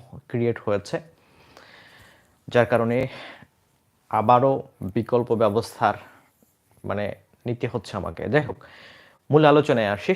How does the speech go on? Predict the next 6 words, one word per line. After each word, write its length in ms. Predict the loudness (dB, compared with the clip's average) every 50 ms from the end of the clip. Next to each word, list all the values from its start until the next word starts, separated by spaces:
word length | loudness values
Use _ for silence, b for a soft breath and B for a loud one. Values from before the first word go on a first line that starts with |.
| -4
সেটা 180 | -4 -6 -4 -4 -4
হচ্ছে 300 | -4 -6 -6 -4 -2 0 0 0 -2 -8 -14 _ _ _ _ _ _ _ _ _ _ _ _ -2
আজকে 400 | -2 -2 -2 -6 -14 -4 -2 -2 0 0 0 0
দখলদারদের 720 | -2 -2 -2 -4 -6 -4 -2 -2 -2 -2 -2 -2 0 0 0 0 0 2 2
আর্মি 240 | 2 2 0 -2 -2 -2 -2
রেডিও 280 | -2 -2 -2 0 0 0